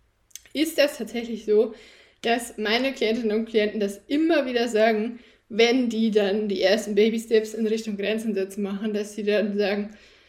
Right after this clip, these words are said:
"Ich hab die Grenze gesetzt, aber ich dachte, ich sterbe." <laughs> Und was dann passiert, ist auch meistens, dass sie, also nicht meistens, sondern bisher ist noch keiner oder keine dabei gestorben. Ähm, und dann, das führt zu Verwirrung.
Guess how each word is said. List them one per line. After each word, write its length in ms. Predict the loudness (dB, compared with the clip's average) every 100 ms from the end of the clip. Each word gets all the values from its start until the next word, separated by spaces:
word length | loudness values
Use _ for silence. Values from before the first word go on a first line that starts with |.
| _ _
"Ich 200 | -10 -2
hab 200 | -2 -2
die 120 | 0 2
Grenze 360 | 2 0 -2
gesetzt, 360 | 0 2 2 0
aber 120 | -2
ich 140 | -2
dachte, 300 | -4 -4 -4
ich 120 | -6 -6
sterbe." 420 | -8 -10 -12 -16 -16 -14
<laughs> 260 | -2 0 8
Und 300 | 8 8 2 -8 -18 -20 -4
was 300 | 2 2 2
dann 220 | 0 0
passiert, 360 | -2 -4 -4 -2
ist 220 | -4 -2
auch 240 | -2 -2 -6 -16 _ _ _ _
meistens, 720 | 2 6 8 6 4 0 0 -8 -12
dass 320 | 0 2 2
sie, 380 | 0 0 0 -6 _
also 240 | 0 0 0
nicht 180 | -6 -2
meistens, 380 | -2 -2 -2 -2
sondern 280 | 0 -2
bisher 260 | -4 -2 -2
ist 140 | -2
noch 280 | -6 -14 _
keiner 440 | 0 2 4 2 2
oder 160 | 0
keine 320 | 0 0 0
dabei 280 | 0 0 -2
gestorben. 520 | -4 -4 -4 -4 -8 -14 -20 -20 -20 _ _ -4
Ähm, 340 | 0 2 0
und 380 | 0 0 -2 2
dann, 240 | 2 2
das 200 | -2 -4
führt 180 | -6 -6
zu 120 | -6
Verwirrung. 680 | -2 -2 0 -2 -4 -10 -14